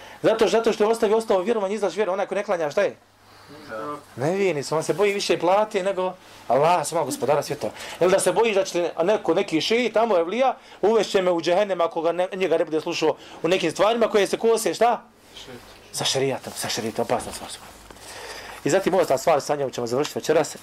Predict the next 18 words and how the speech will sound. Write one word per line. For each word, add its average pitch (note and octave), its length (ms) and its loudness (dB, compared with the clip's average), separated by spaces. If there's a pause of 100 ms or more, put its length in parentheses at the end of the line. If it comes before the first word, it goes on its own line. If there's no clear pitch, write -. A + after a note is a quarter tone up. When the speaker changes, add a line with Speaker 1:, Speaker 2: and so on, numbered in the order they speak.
(100)
Speaker 1:
ona B2+ 100 0
je A#2+ 60 0
zadnja C3 220 -2
koju A#2+ 100 -2
ćemo A#2 120 -2
spomenuti. C3+ 500 -2 (2500)
E, C3+ 440 4 (640)
širku D#3 500 0
tevekulu, B2+ 680 -2
oslanjanju. G#2 540 -6 (760)
Oslanjanju, G2 460 -4
subhanallah. - 340 -16 (1200)
Šta - 160 2
je G#3 80 2
tevekul C#3+ 360 2
oslanjanju? G#2 440 -4
U B2+ 60 2
osnovi B2 340 0